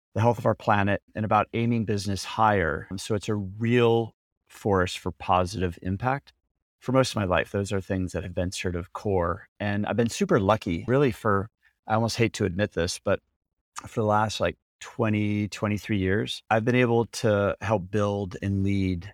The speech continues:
three really, for me, beautiful and sort of in the larger scale, transformative projects. The first that I was part of was actually at the Nature Conservancy, which is a great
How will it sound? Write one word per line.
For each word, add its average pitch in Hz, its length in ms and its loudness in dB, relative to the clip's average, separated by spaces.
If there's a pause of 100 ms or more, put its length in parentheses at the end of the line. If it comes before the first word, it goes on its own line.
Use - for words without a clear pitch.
(200)
three 117 600 0
really, 107 580 0 (240)
for - 180 -2
me, 156 220 2
beautiful 113 760 0
and 104 280 -2
sort 107 200 -2
of 101 200 -6
in 101 60 -6
the 98 80 -2
larger 101 280 0
scale, 95 320 -2
transformative 92 880 -4 (180)
projects. - 680 -4 (120)
The 107 60 -10
first - 380 0 (120)
that 110 80 0
I 107 40 2
was 104 140 0
part 101 240 2
of 98 80 0
was 98 260 -4
actually 101 360 0
at - 80 -10
the 98 80 -4
Nature 92 340 -2
Conservancy, 165 800 -6 (380)
which - 140 -6
is 107 140 0
a 98 80 0
great 98 340 2